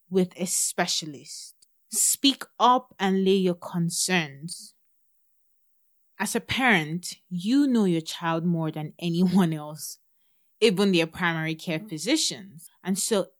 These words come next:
if something is bothering you, if you feel like there's something off here, something is usually off. So have a conversation.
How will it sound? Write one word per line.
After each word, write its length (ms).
if 220
something 640
is 140
bothering 600
you, 280
if 200
you 60
feel 240
like 220
there's 180
something 800
off 360
here, 580
something 760
is 280
usually 560
off. 340
So 360
have 280
a 60
conversation. 1040